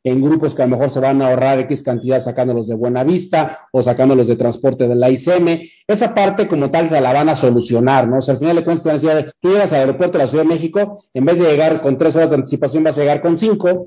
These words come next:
y te vamos a poner un transporte que te va a llevar al Felipe Ángeles", ¿no? Va a haber gente que lo tome, va a haber gente que no,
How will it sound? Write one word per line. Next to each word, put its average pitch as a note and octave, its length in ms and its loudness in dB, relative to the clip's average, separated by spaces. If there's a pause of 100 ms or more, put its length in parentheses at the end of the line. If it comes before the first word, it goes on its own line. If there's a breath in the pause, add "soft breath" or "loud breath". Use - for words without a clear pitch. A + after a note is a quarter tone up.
y B2+ 120 -2
te C#3 80 -2
vamos D3 180 0
a D#3 100 -2
poner D3 220 0
un D3+ 80 0
transporte D3 460 -4
que C3 80 -4
te C3 100 -6
va B2+ 80 2
a C3 60 2
llevar C3 240 0
al C3 100 -2
Felipe C#3+ 340 -2
Ángeles", C3 380 -2
¿no? D#3+ 140 -6 (180)
Va D3 60 0
a - 20 0
haber F#3 140 2
gente F#3 320 -2
que C#3+ 100 0
lo C3+ 180 0
tome, F#3 240 0
va E3 120 2
a - 20 2
haber D#3+ 200 -2
gente D#3 260 -2
que E3 80 -4
no, A3+ 240 -2